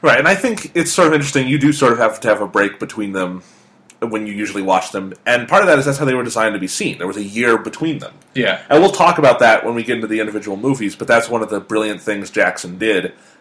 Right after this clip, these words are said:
Speaker 1: was structure them in such a way that they work as standalone films. Not in such a way that you're, you're gonna, just gonna pick Two Towers off the shelf and have that as a full experience,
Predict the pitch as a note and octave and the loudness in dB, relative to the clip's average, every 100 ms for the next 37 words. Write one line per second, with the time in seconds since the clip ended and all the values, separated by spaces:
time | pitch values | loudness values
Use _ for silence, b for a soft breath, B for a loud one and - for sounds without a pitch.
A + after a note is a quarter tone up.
0 | b G2+ G2 F#2 - - C#3+ C3+ A#2+ A2 | b -2 0 0 -4 0 2 2 -2 -6
1 | G#2 G#2+ G#2+ G2+ G2 G2 F#2 G2+ F#2+ F2+ | -6 -6 -4 -4 -2 -4 -2 -2 -2 -6
2 | - F#2 F2 F2 E2 D2+ - C#2+ A1+ - | -6 -6 -6 -6 -8 -10 -10 -10 -10 -6
3 | C#3+ D3 C3 C3+ A#2+ A2+ G2+ F2 G#2 - | 2 2 2 -4 0 2 2 -2 -4 -4
4 | A2 G2+ F#2 A#2 G2+ - G#2+ F#2 A2 - | -4 -4 -2 -4 -4 -6 -6 -6 -6 -10
5 | G#2 F#2+ F2+ F2+ F2 - - E2+ - F2+ | -10 -4 -4 -4 -8 -8 -6 -4 -6 -6
6 | F#2 F2+ F2 - - F2 - A2+ G2+ F2+ | -6 -4 -6 -8 -10 -10 -8 -4 -2 -2
7 | D#2+ - | -6 -16